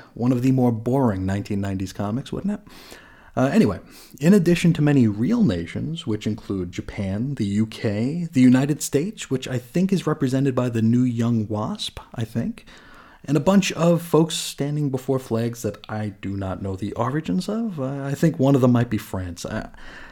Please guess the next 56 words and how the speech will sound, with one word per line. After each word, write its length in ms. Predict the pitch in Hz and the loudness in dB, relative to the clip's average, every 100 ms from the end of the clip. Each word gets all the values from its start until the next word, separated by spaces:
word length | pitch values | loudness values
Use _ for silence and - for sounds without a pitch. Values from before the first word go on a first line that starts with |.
| - - - | -20 -20 -10
I've 300 | - 123 113 | -2 0 2
never 340 | 120 117 127 127 | 4 6 6 4
lied 320 | 127 127 113 | 4 4 2
to 60 | 113 | 0
you 80 | |
folks. 320 | 104 110 101 - | -2 -4 -4 -2
I'm 120 | 110 | -2
not 180 | 117 120 | 0 -2
a 40 | |
worldly 480 | 101 110 113 101 104 | -2 -2 -2 -2 -4
fella. 400 | - 117 151 165 - - - | -2 -2 -2 -4 -12 -20 -12
I 140 | 110 | -8
am 120 | 107 101 | -6 -6
so 260 | - 120 | -2 0
out 160 | 117 120 | 0 -2
to 80 | 113 | -2
lunch 420 | 107 113 - - | -2 -2 -4 -6
that 260 | 104 101 - | -6 -6 -8
it 100 | 120 | -4
took 180 | - 160 | -2 0
me 120 | 160 | 0
several 340 | 165 135 127 | 2 2 2
years 200 | 117 117 | 2 2
to 100 | 113 | 0
realize 340 | 101 104 101 101 | 0 0 0 -4
that 120 | 95 | -6
the 80 | 92 | -6
state 220 | - 104 | -2 -2
of 60 | 92 | -2
Arizona 480 | 90 87 95 92 | -4 -4 -4 -4
had 200 | 85 87 - | -6 -10 -12
its 100 | - | -10
own 140 | 90 | -10
flag. 360 | - 95 - - | -8 -8 -8 -6
I 80 | |
just 220 | 104 104 - | -4 -2 2
saw 140 | 120 | 2
this 180 | 113 - | 2 0
flag 320 | - 120 117 | -2 0 -2
flying 400 | - 120 123 123 | -2 0 2 2
in 120 | 113 | 2
the 40 | 110 | 0
sky, 300 | - 117 127 | 0 0 0
and 80 | |
I'm 40 | 113 | 0
like, 200 | 110 110 | -2 -4
"What 260 | 104 117 | -6 0
is 160 | 139 131 | 0 0
that?" 280 | 98 98 98 - - - - - - - - | -2 -8 -8 -14 -20 -20 -20 -20 -20 -20 -10
And 280 | - 101 98 - - | -6 -4 -6 -12 -8
my 140 | 104 | -8
friend 240 | 98 107 101 | -6 -6 -6
was 100 | 98 | -6
just 180 | 104 - | -6 -6
like, 260 | 101 - | -8 -6
"That's 360 | 104 104 - | -6 -6 -10